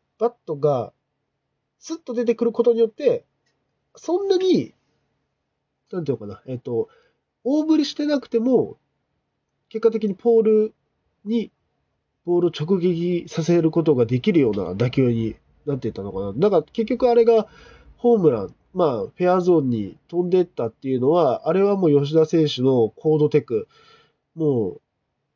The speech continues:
凝縮されているというか、これぞ吉田正尚だなっていう風な、えっと、なんていうのかな、えっと、シーンの一つになったかなっていう風に思いますね。やっぱね、この人の、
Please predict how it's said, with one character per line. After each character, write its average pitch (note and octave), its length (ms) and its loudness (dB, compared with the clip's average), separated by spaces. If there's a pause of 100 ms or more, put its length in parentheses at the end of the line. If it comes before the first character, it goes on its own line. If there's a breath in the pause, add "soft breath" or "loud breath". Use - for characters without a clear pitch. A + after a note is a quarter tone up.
(400)
凝 D#3+ 260 0
縮 - 240 -6
さ E3 140 -2
れ D#3+ 100 4
て D#3 120 -2
い C#3+ 40 2
る C#3 100 -2
と B2 80 -4
い A2 100 0
う G2+ 80 -4
か、 - 260 -12 (560)
こ G3+ 140 -4
れ A3 100 2
ぞ A3+ 100 0
吉 G#3+ 280 0
田 G3 100 2
正 F#3+ 240 -2
尚 F3+ 220 0
だ D3 80 0
な F3+ 140 0
っ E3+ 100 -4
て - 120 -10
い C#3 120 0
う C3 40 -2
風 C3+ 240 0
な、 D#3 260 2 (640 loud breath)
え C3 80 -10
っ - 40 -12
と、 B2 120 -8 (1700)
な C3+ 100 -2
ん A2+ 40 -8
て G#2+ 100 -12
い - 20 -14
う F#2+ 100 -14
の - 0 -
か - 0 -
な、 F#2+ 220 -12
え G#2+ 120 -6
っ G2+ 40 -6
と、 F#2+ 840 -10 (180)
シ - 300 -6
ー A2+ 40 -4
ン - 20 -6
の G#2 80 -6
一 C#3+ 200 0
つ - 300 -18
に B2+ 200 -6
な C3 140 0
っ B2 60 -12
た A2 120 -16
か A2 120 -14
な G#2 160 -6
っ G2+ 40 -10
て - 100 -18
い - 40 -18
う G#2+ 80 -6
風 G2 120 -8
に F#2+ 40 -8
思 G2+ 180 -4
い G#2 60 -4
ま G2+ 120 -8
す - 100 -18
ね。 F2+ 220 -12 (1040)
や D#3+ 160 -4
っ G#3 60 -4
ぱ F#3+ 100 0
ね、 D3 220 2
こ D#3+ 120 -10
の G3 120 2
人 F3 220 -2
の、 A2+ 380 0